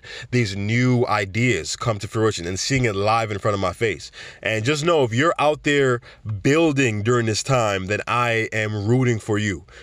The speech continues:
You have my undoubtable support. You are High Fam, all right? And even though you guys have been quiet during quarantine for whatever reason, feel free to reach out to us on High T V on the Instagram. Now, granted, I don't know if I should make a High T V Instagram,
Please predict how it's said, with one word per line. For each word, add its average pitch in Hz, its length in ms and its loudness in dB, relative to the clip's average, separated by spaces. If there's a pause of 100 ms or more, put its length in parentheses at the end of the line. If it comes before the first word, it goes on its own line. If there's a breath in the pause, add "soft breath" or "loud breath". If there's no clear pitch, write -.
You 104 140 -4
have 120 240 2
my 117 400 2
undoubtable 113 1000 0
support. 110 420 0
You 113 200 2
are 131 220 4
High 131 280 0
Fam, 90 320 -2 (440 loud breath)
all 107 120 4
right? 113 200 4
And 123 160 0
even 143 180 0
though 165 140 4
you 156 40 -4
guys 143 260 2
have 135 60 0
been 127 100 0
quiet 131 440 2
during 113 220 2
quarantine 113 640 0
for - 80 -6
whatever 110 260 0
reason, 107 420 0 (280 loud breath)
feel 143 260 2
free 139 160 0
to 131 60 4
reach 120 220 0
out 120 160 2
to 110 100 0
us 107 120 0
on 107 120 0
High 107 180 0
T 104 240 -4
V 101 340 -2 (240 loud breath)
on 110 160 2
the 107 100 2
Instagram. 90 520 -2
Now, 113 220 2
granted, 131 440 0
I 143 140 2
don't 165 100 2
know 165 60 2
if 143 80 -2
I 131 80 4
should 123 160 -2
make 127 220 0
a 110 100 0
High 117 240 0
T 117 240 -4
V 107 160 -2
Instagram, 147 640 0